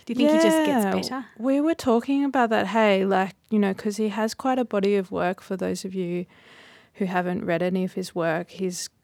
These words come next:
Speaker 2: uh, written short story collections,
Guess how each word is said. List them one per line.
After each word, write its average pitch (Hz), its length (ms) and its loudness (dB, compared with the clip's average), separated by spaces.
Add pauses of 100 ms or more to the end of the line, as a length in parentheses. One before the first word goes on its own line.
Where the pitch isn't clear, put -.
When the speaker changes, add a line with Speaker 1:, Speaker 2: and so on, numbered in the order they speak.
(120)
Speaker 2:
uh, 175 580 -4
written 175 720 -6
short - 280 -6
story 262 400 0
collections, 196 1500 -2